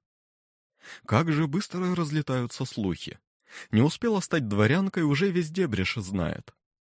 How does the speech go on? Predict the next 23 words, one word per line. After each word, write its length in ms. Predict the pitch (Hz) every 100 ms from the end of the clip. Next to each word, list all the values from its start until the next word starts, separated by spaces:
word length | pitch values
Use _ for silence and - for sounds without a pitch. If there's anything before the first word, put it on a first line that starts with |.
| _ _ _ _ _ -
Не 160 | 185
стоит. 500 | 190 - 107 78 - - _ _ _ _ - - -
Нельзя 400 | 101 104 101 120
при 140 | -
Норжене 460 | 92 160 151 151 139
упоминать 500 | 110 95 92 98 107
одержимых, 720 | 98 120 117 123 85 - - -
ему 220 | 120 170
и 100 | 185
так 260 | - 101 -
плохо. 460 | 90 80 - - - _ _ _ _ _ _ _ _
«Вы 260 | 98 104 139
со 140 | -
мной 220 | 139 147
не 120 | 147 147
разговариваете?» 1000 | 139 131 139 196 180 98 80 76 - - _ _ _ _ _ _
По-своему 680 | 98 90 123 190 180 165 139
понял 340 | 190 196 185
мой 300 | 127 147 190
ответ 400 | 156 123 - 139
подросток 640 | - 139 165 147 - 76 - -
и 120 | 123
вздохнул. 680 | 123 101 113 - 82 78